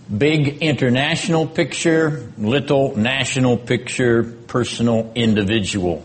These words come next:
picture. As we examine this historical detail, we do not want to lose sight of the word of the Lord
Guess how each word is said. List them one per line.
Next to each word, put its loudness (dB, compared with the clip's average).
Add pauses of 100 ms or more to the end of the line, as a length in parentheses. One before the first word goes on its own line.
picture. -8 (2250)
As 0
we 4
examine 0
this 0
historical 2
detail, 0 (460)
we -2
do 0
not 0
want 0
to -2
lose 4
sight 0 (600)
of 2
the 2
word 4
of 4
the 2
Lord 2